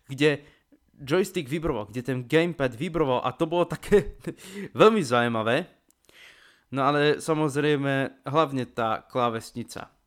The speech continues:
A to sa netýka len počítačových hier, ale aj čítača obrazovky a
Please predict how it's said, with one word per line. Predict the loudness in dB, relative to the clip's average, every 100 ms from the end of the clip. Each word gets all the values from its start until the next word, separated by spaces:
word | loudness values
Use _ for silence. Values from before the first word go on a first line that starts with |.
| _ _ _
A | -6
to | -6
sa | -6 -6
netýka | -6 -8 -12 -8 -6
len | -6 -8
počítačových | -14 -14 -16 -14 -12 -4
hier, | -2 -2 -4 _ -12
ale | -6 -4
aj | -6
čítača | -8 -10 -10 -10
obrazovky | -4 -2 -2 -6 -8 -10
a | -8 -8 -10